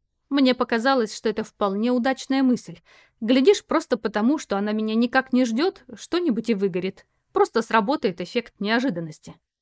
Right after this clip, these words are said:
Я решила не дожидаться вечера и совершить маленькое путешествие, заранее прикинув свой маршрут.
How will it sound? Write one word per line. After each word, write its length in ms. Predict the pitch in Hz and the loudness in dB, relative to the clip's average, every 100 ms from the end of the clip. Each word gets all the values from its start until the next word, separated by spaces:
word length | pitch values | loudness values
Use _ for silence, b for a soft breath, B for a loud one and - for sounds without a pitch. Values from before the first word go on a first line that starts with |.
| _ _ _ - | _ _ _ -4
Я 180 | 247 277 | 2 2
решила 340 | 240 - 226 | 2 0 0
не 180 | 214 220 | 0 0
дожидаться 540 | 226 233 233 233 - | 0 0 -2 -2 -4
вечера 460 | 175 262 - 202 180 b b b | -4 -4 -4 -8 -8 b b b
и 100 | 302 | -6
совершить 480 | 311 311 330 370 220 | -2 -2 -2 -2 0
маленькое 480 | 233 247 220 202 | 0 2 0 -4
путешествие, 720 | 196 226 254 185 170 - 160 b b - | -6 -8 -6 -6 -8 -12 -20 b b -6
заранее 520 | 220 214 202 196 196 | 0 0 0 -2 -6
прикинув 500 | 196 208 214 262 180 | -4 -6 0 0 -2
свой 220 | - 196 | -6 -6
маршрут. 520 | 196 226 - 175 170 | -4 -6 -6 -12 -12